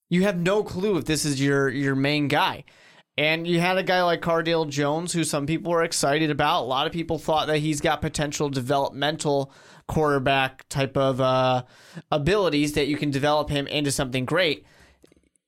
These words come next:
And, and you look at this and you're saying, "Well, they didn't overpay." You know, they really got fair market value for a guy like Tyrod Taylor, um, especially if he continues to progress and continues to be better. But I just sit there and I think,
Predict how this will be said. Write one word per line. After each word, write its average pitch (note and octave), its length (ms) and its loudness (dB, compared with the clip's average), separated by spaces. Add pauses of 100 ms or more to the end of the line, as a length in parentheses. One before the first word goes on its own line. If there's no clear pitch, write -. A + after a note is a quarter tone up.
(200)
And, G#3 440 -2
and A3 320 -2
you A3+ 160 2
look C4+ 180 -2
at B3 80 0
this A#3 180 -2
and G#3 80 -2
you're G#3 100 0
saying, G#3 420 0
"Well, C4 140 0
they B3+ 100 0
didn't D4 200 -2
overpay." F3 720 0 (380)
You D#3 120 0
know, D#3 160 2
they D#3+ 120 2
really A#3 240 0
got E3 260 0
fair F#3 280 0
market D3+ 380 -2
value B2+ 320 0
for B2 160 -6
a A#2+ 60 -4
guy A#2+ 160 0
like A#2+ 220 -2
Tyrod A#2+ 440 0
Taylor, B2+ 460 0 (480)
um, B2 560 0 (240)
especially F#3 520 -2
if F3+ 100 -2
he E3+ 320 2
continues E3 560 -2
to E3+ 120 -4
progress D3+ 500 0
and D3 140 -6
continues D3+ 460 -2
to D3+ 80 -4
be D3+ 80 2
better. D3+ 440 2 (440)
But D#3+ 100 0
I F3+ 80 2
just G3+ 240 -4
sit A3 160 -2
there F#3+ 140 2
and F3 80 2
I F3 80 0
think, E3+ 400 -4